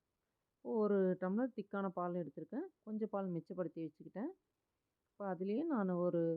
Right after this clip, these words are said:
ரெண்டு டீஸ்பூன் போட்டுக்கிறேன். பாலுன்றனால ரெண்டு டீஸ்பூன் போட்டிருக்கேன். பால் பொங்கி வர ஸ்டேஜில் ஊத்தி நல்லா கலக்கி விட்டுறலாம்.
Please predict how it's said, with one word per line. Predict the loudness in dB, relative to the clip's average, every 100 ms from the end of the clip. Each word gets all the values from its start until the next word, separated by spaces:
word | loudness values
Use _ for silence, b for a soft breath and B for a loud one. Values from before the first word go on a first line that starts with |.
| 0
ரெண்டு | -2 2 2
டீஸ்பூன் | 2 -2 -2 -2
போட்டுக்கிறேன். | 0 0 -4 -4
பாலுன்றனால | 0 2 2 2 2 0 2
ரெண்டு | 2 2 0
டீஸ்பூன் | -2 -4 -10 -8
போட்டிருக்கேன். | -8 -10 -8 -6 -6 _ _ _ _ _ -4
பால் | -2 -2
பொங்கி | -2 2 4
வர | 2
ஸ்டேஜில் | 0 -6 -4 -2 2
ஊத்தி | 2 2 0
நல்லா | 2 0
கலக்கி | -2 -4 -4 -6
விட்டுறலாம். | -8 -10 -10